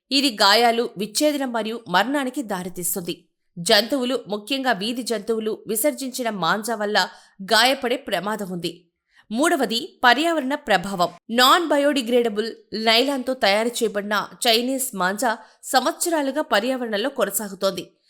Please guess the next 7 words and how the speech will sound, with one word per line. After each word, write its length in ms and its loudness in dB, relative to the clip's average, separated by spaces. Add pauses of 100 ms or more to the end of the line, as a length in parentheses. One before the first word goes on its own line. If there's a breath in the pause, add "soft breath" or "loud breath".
(140)
దాని 260 0
సరికాని 500 0
పారవేయడం 580 -2
వల్ల 380 -2
డ్రైనేజీ 460 2
వ్యవస్థలు 680 -2
అడ్డుపడతాయి 640 -8